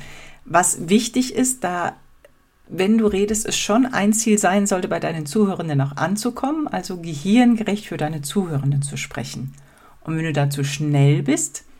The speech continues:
können die keine Bilder entwickeln, die Menschen, die dir zuhören, können sich also auch die Dinge nicht merken, die du sagst. Und im Zweifel geht es auf dem einen Ohr rein und bei dem anderen raus.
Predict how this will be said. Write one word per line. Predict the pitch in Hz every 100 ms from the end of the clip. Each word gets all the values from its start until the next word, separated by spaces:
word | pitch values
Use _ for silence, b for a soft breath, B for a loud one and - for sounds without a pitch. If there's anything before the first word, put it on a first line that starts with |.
| b b b - - -
können | 190 180 175
die | 185 254
keine | 254 208 180
Bilder | 160 170 233 233
entwickeln, | 226 233 233 247 226
die |
Menschen, | 214 202 214 214
die | 196
dir | 202
zuhören, | - 208 202 214 214 214 B B -
können | 196 196 190
sich | 190 -
also | 170 -
auch | 143 143
die | 180 175
Dinge | 180 175
nicht | 165 - 147
merken, | 143 139 143 151
die | 143
du | 143
sagst. | 143 147 143 254 - - - - b b b b b _
Und | - 190 190 190 - _ _ _
im | 190
Zweifel | 143 165 190 214
geht | 196 185
es | -
auf | -
dem | 170 143
einen | 156 160 175
Ohr | 180
rein | 170 175 151 156 180 -
und | 175
bei | 151
dem | 143
anderen | 143 143 151
raus. | 147 139 127 - -